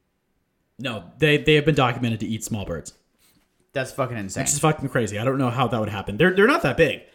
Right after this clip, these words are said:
Speaker 2: Uh, so
Speaker 1: The
Speaker 2: which one,
Speaker 1: size of, like, a, the bottom
Speaker 2: which
Speaker 1: of
Speaker 2: one is
Speaker 1: a
Speaker 2: false? That they move on mussel beds for easy access to food.
Speaker 1: Yeah, they don't move. They're sussile again, meaning they stay put most of their lives. Okay? Go touch a sea anemone.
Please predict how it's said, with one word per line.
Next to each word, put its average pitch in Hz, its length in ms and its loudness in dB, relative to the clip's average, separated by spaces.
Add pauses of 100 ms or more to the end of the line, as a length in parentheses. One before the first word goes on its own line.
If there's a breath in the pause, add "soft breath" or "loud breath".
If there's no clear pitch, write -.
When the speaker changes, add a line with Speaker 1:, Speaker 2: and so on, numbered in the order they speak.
(460 soft breath)
Speaker 2:
Uh, 139 280 4
so - 140 -2
Speaker 1:
The 170 80 8
Speaker 2:
which 165 80 6
one, 196 100 2
Speaker 1:
size 196 220 6
of, 190 80 2
like, 160 140 2
a, 123 100 0
the 117 100 -2
bottom 147 200 4
Speaker 2:
which 139 80 6
Speaker 1:
of 131 60 2
Speaker 2:
one - 100 2
is 117 120 2
Speaker 1:
a 104 40 -2
Speaker 2:
false? 165 260 2
That 180 120 -2
they 165 140 2
move 160 240 -2
on 139 200 2
mussel 131 280 0
beds 98 280 -4
for - 100 -10
easy 107 240 -4
access 98 280 -4
to - 100 -14
food. - 280 -8 (840)
Speaker 1:
Yeah, 143 200 4
they 147 120 4
don't 156 180 4
move. 131 300 2 (220)
They're 151 180 6
sussile 131 640 0
again, 110 340 -4
meaning 170 220 4
they 156 100 4
stay 131 220 -2
put 135 220 -2
most 117 180 -4
of 110 80 -4
their 101 60 -4
lives. 87 340 -12 (1080)
Okay? 127 280 -6 (380 soft breath)
Go 175 220 6
touch 175 320 2
a - 60 -6
sea 143 180 0
anemone. 120 520 0